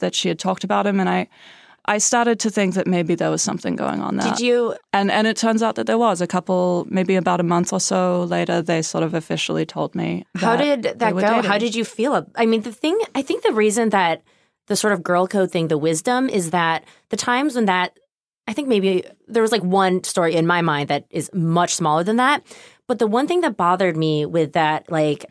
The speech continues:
Speaker 2: a very close friend had been dating my ex,
Speaker 1: Mm-hmm.
Speaker 2: is that all of a sudden when they finally told me, I sort of felt foolish in a way, or I felt like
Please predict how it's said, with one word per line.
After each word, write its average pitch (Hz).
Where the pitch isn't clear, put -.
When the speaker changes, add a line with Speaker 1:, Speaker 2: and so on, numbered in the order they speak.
Speaker 2:
a 175
very 175
close 165
friend 151
had 160
been 160
dating 147
my 143
ex, 143
Speaker 1:
Mm-hmm. 202
Speaker 2:
is 190
that 196
all 214
of 226
a 262
sudden 202
when 190
they 175
finally 165
told 180
me, 160
I 151
sort 240
of 302
felt -
foolish 151
in 156
a 143
way, 135
or 180
I 175
felt 202
like 160